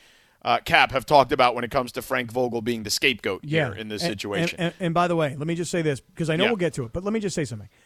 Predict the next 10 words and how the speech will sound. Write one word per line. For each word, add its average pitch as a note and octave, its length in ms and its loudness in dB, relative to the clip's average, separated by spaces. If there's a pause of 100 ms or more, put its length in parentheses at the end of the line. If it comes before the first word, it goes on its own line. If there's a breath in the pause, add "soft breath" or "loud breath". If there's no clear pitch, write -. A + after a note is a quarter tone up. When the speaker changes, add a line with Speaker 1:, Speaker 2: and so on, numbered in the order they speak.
(120)
Speaker 1:
Yeah. C3+ 180 2 (220)
Speaker 2:
You G3 80 -2
know, G#3+ 300 0 (520)
the E3+ 160 2
Lakers, F3 880 2 (220)
people D#4+ 360 6
root G3+ 220 4
against E3 300 0
the E3 60 -8
Lakers. C3 340 -8